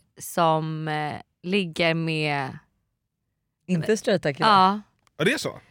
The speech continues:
Speaker 1: Ja, det är faktiskt, det är
Speaker 2: Det var
Speaker 3: Det, det är en
Speaker 2: helt sjukt.
Speaker 3: grej.
Speaker 1: På ett sätt. Ja, ja, och det är liksom, och det bästa liksom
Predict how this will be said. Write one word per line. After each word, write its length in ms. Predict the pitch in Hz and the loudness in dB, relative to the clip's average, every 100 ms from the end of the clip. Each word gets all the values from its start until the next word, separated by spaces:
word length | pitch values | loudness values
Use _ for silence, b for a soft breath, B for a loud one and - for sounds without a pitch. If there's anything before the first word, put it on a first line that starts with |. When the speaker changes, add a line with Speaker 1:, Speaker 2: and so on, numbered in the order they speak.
| _ - | _ 0
Speaker 1:
Ja, 240 | 180 226 | 2 4
det 100 | 208 | 2
är 120 | 262 | 2
faktiskt, 440 | 220 208 170 170 160 | 2 -4 -4 -6 0
det 260 | 214 202 | 0 2
är 640 | 170 196 214 196 165 156 180 - | 2 4 4 4 2 -4 -12 -4
Speaker 2:
Det 100 | 196 | 2
var 60 | |
Speaker 3:
Det, 80 | 214 151 | 2 4
det 140 | 180 | 4
är 40 | |
en 80 | 160 | 6
Speaker 2:
helt 20 | |
sjukt. 40 | 170 | 6
Speaker 3:
grej. 160 | 180 120 | 4 4
Speaker 1:
På 60 | 226 | 2
ett 140 | 220 | 0
sätt. 600 | - 208 - _ - - - - | -2 -2 -2 _ -20 -20 -18 2
Ja, 300 | 214 190 214 | 4 6 4
ja, 220 | 214 220 | 4 6
och 140 | 220 226 | 6 4
det 80 | 233 | 2
är 140 | 240 | 2
liksom, 280 | 226 202 196 | 2 2 2
och 140 | 220 B B B - | 0 B B B -4
det 80 | |
bästa 500 | 220 240 - - 269 | 0 0 -2 0 2
liksom 560 | 240 214 202 175 175 | 2 2 2 2 2